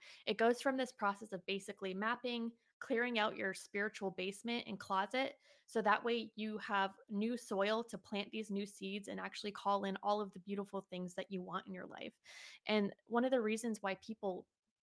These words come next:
have a hard time calling in more positive things in their life is because of that root cause, or because of that,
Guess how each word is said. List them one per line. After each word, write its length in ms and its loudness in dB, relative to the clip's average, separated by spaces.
have 260 4
a 40 6
hard 260 2
time 340 -2
calling 480 2
in 280 -2
more 160 4
positive 440 0
things 320 -4
in 80 -2
their 100 0
life 220 -4
is 100 -10
because 520 0
of 340 -2
that 260 6
root 240 0
cause, 440 2
or 120 -2
because 460 -4
of 160 -2
that, 240 2